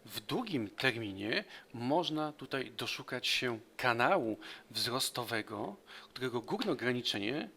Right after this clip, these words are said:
także zbieżne jest z poziomem pięćdziesięciu złotych i to wypada gdzieś luty przyszły rok. Oczywiście jest to forma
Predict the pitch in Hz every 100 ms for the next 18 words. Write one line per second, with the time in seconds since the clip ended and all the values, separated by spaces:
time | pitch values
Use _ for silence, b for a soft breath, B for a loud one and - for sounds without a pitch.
0 | - B B B - 220 135 123 120 127
1 | 113 101 101 113 107 101 104 - 117 -
2 | - - 202 165 156 123 104 107 113 110
3 | - - 98 - - B B 113 110 113
4 | - 104 - - - - - - - 226
5 | 220 190 - - 143 B B - 139 -
6 | 120 - - - 147 131 113 104